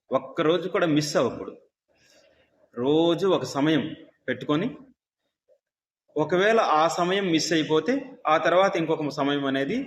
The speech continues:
మిస్ అయితే, కానీ కంపల్సరీగా మనం అదే డిసిప్లిన్ మెయింటైన్ చేయాలి. ఓకేనా? మంచి వాతావరణం, మంచి గాలి, మంచి ప్రశాంతంగా ఉన్న ప్లేస్ని అలవాటు చేసుకొని, ఇలా మనం ధ్యానం రోజు చేస్తూ ఉంటే, మనస్సు ఏం చేస్తుందంటే, ఇంకా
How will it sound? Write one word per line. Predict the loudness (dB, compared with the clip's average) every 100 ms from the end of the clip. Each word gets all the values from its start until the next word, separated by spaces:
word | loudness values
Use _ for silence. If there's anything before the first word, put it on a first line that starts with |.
| -12 -16 -4
మిస్ | -4 -2 0
అయితే, | 0 0 -4 -6 -16 _ _ _ _ _ _ -20 _
కానీ | -4 -4 -4
కంపల్సరీగా | -4 -2 -2 -2 -2 0 -2
మనం | -2 0
అదే | 0 0
డిసిప్లిన్ | -2 -6 -6 -4 -2
మెయింటైన్ | -2 -4 -8 -12
చేయాలి. | -20 -20 _ _ _ _ _ _ _ _ -6
ఓకేనా? | -4 -4
మంచి | -2 -2 -2 -2
వాతావరణం, | 0 0 0 -2 -2 -6
మంచి | -6 -8 -8 -2
గాలి, | 0 0 -4
మంచి | -6 -10 -8
ప్రశాంతంగా | -8 -4 -4 -2 -2 -2 -2 -4
ఉన్న | -6
ప్లేస్ని | -6 -4 -4 -4 -4
అలవాటు | -2 -2 -4
చేసుకొని, | -10 -10 -12 -12 _ _ _ _ _
ఇలా | -2 0 0
మనం | -2 -4 -4
ధ్యానం | -2 -2 -2 -2
రోజు | -2 -2 -2 -2 -6 -8 -6
చేస్తూ | -6 -8 -8
ఉంటే, | -4 -2 -4 -6 _ _ _ _ _ _ _ _
మనస్సు | -6 -4 -4 -4
ఏం | -4 -2
చేస్తుందంటే, | -4 -6 -8 -8 -8 -10
ఇంకా | -8